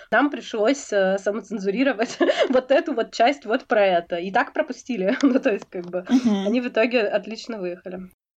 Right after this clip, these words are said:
Speaker 2: А, кстати, к слову о Китае и о какой наш мир интересный и многомерный. Вот до недавнего времени я была уверена, что вообще глобализм и такое стирание национальностей и вот этих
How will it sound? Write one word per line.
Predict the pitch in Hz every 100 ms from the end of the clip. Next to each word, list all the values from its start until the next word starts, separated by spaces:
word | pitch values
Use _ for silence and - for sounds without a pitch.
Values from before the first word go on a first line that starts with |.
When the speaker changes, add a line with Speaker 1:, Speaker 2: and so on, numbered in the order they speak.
| _
Speaker 2:
А, | 180
кстати, | 175 214 214 226
к |
слову | - 202 214 180 175
о | 170
Китае | - 175 170 165 160
и | 135 160 151
о | 143 147 139
какой | - 196 165
наш | 156 170
мир | 175 165 156 -
интересный | 185 196 160 - 156
и |
многомерный. | 156 165 165 311 311 208 196 - _ _ -
Вот | 160
до | 175
недавнего | 196 196 185 170
времени | 156 226 330 240
я | 175
была | 170 165
уверена, | 160 180 269 220
что | - - 156 151 147 143
вообще | - 156 - 165
глобализм | 160 156 156 226 285 233
и | -
такое | - - 160 151 147 147
стирание | 151 - 196 190 165 160 156 156 - _ _
национальностей | - 175 - 170 160 208 302 262 - 185 170
и | - 160 160 156 147
вот | - 170
этих | 165 160 - -